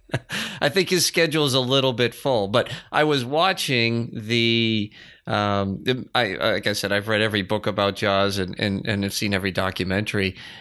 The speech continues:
And when they interviewed Pa-, Percy Rodriguez, now when I saw the trailers and everything, I had no idea because he had this very deep,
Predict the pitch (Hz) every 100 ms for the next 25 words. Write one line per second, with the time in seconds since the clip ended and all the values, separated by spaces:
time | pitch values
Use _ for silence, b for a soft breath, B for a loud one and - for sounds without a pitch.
0 | B _ 135 120 120 117 117 160 190 202
1 | 143 104 - 127 - - 143 131 127 110
2 | 101 107 160 131 95 - 98 98 107 104
3 | 117 90 85 98 107 127 90 90 87 90
4 | - 87 - 110 117 95 95 92 82 82
5 | - 104 101 78 101 - 92 101 101 98
6 | 98 90 90 92 - - 110 107 104 90
7 | 85 - 107 110 107